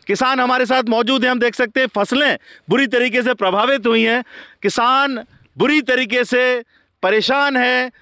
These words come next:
अपनी मेहनत की जो फसल थी, मेहनत की,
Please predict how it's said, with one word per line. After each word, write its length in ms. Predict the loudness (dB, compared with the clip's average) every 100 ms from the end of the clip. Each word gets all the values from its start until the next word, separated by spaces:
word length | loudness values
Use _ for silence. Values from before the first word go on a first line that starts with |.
| _ -6
अपनी 340 | -4 0 0
मेहनत 420 | 2 0 0 0 -2
की 140 | -2
जो 220 | 0 0
फसल 380 | 0 -2 0 -2
थी, 260 | 0 0 2
मेहनत 320 | 2 0 0
की, 240 | 0 -2